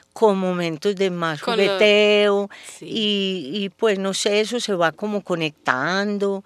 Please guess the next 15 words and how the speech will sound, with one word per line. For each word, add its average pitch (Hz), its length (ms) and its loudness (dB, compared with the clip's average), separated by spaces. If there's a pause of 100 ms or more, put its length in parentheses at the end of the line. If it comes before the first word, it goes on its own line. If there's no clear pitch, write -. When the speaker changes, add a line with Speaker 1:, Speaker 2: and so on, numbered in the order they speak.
Speaker 1:
eh, 185 600 -6
Speaker 2:
Ujú. 180 100 -8
Speaker 1:
orgánicamente, 180 1300 -6
Speaker 2:
Sí. - 200 -16 (100)
Speaker 1:
y 170 640 -8
quizás 165 480 -4
a 180 80 0
veces 185 680 -4 (200)
muere 180 500 -2 (500)
y 196 140 -6
no 170 160 -6
llega 165 320 -2
a 175 60 -2
nada, 165 500 -4 (220)
Speaker 2:
Ujú. 233 320 -8